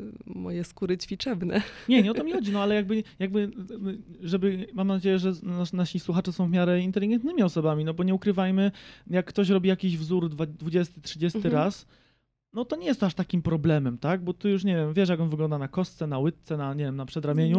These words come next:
Speaker 1: No, dokładnie.
Speaker 2: więc nie ma w tym takiego, nie, nie pasjonujesz się tym, bo już widziałaś te łuki, nie wiem, tak? Wiesz, jak to wypełnić i robisz to któryś raz, więc to nie jest kwestia, że to jest gorszy, tylko już po prostu się powiela. Jest łatwiej zrobić, niż jak masz, widzisz jakiś wzór pierwszy raz, tak? I nie wiesz, jak on się dokładnie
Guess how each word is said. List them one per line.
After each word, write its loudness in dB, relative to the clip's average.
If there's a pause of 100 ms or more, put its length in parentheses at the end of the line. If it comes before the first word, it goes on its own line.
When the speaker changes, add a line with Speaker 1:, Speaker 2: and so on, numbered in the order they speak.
(100)
Speaker 1:
No, -10
dokładnie. -14
Speaker 2:
więc -4 (140)
nie -18
ma -6
w -14
tym -2
takiego, 2 (360)
nie, 0
nie -2
pasjonujesz 2
się -2
tym, -4
bo 0
już 2
widziałaś 0
te -2
łuki, -2
nie 2
wiem, 0 (100)
tak? 0
Wiesz, 4
jak 0
to 0
wypełnić 2
i -2
robisz 0
to -12
któryś -2
raz, 0
więc -2
to -8
nie -4
jest -2
kwestia, -2 (180)
że -20
to -4
jest 0
gorszy, 0
tylko -4
już 0
po -12
prostu -6
się -4
powiela. 0
Jest -4
łatwiej 2
zrobić, 0
niż 0
jak 2
masz, -2
widzisz -2
jakiś -4
wzór 0
pierwszy -4
raz, -4
tak? -8
I -10
nie -2
wiesz, 0
jak -4
on -6
się -6
dokładnie -6